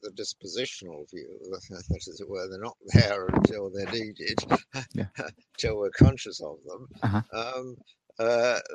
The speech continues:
Speaker 1: that has the consequence that, um, as it were, we,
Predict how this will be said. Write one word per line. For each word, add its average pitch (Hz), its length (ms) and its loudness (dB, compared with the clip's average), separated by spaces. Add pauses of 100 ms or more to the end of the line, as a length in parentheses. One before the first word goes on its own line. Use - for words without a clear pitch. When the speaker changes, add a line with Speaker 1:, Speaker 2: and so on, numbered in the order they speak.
(100)
Speaker 1:
that 143 180 0
has - 340 8
the 139 160 -10
consequence - 1040 -4
that, 123 140 -2 (200)
um, 131 420 -8 (600)
as - 140 -10
it - 160 -12
were, 127 400 -2 (180)
we, 127 200 -10